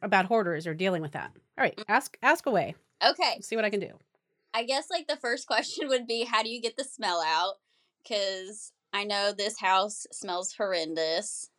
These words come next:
Speaker 1: Mm. Well, is there, is there a lot of garbage in the house, do you think?
Speaker 2: Yeah.
Speaker 1: Or it just has a, there's garbage too?
Speaker 2: I mean, there's, they still have stuff in it. There's garbage, and then, you know, there was, you know, mice and bugs and
Speaker 1: Yeah.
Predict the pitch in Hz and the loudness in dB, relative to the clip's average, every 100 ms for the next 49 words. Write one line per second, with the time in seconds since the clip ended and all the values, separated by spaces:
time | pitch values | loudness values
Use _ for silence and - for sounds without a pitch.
0 | _ 214 208 175 180 226 220 196 214 202 | _ 2 4 4 0 2 4 4 2 0
1 | 180 - 185 190 185 170 170 180 185 175 | 0 -4 -4 2 2 2 0 -2 0 0
2 | 170 165 196 208 247 254 277 294 - - | 0 0 0 0 0 2 0 0 -8 -16
3 | _ 254 254 262 196 196 190 202 - 185 | _ -4 0 2 4 2 2 -4 0 0
4 | 175 170 160 _ - 185 175 165 165 175 | 0 -2 -4 _ -4 -2 0 -2 -2 -4
5 | - 170 185 - _ _ 233 233 226 220 | -2 -2 -2 -8 _ _ 4 4 2 -2
6 | 233 233 - _ _ 214 226 233 233 226 | -4 -6 -14 _ _ -4 -4 -2 -4 -2
7 | 202 - 175 - 147 160 170 - 180 196 | -4 -2 -4 -4 -8 -8 -8 -8 -8 -4
8 | 208 220 220 214 202 202 - 185 180 175 | 4 6 6 2 0 -2 -4 -2 0 0
9 | 170 165 175 160 165 165 160 160 160 - | 0 -2 0 0 2 0 0 -2 -4 -10
10 | - 175 156 175 226 233 233 240 - - | -4 -2 -2 2 6 6 6 2 -6 -10
11 | 131 165 - 208 202 202 202 196 220 139 | -10 -8 4 6 8 6 2 -4 -10 -8
12 | 196 143 | -6 -6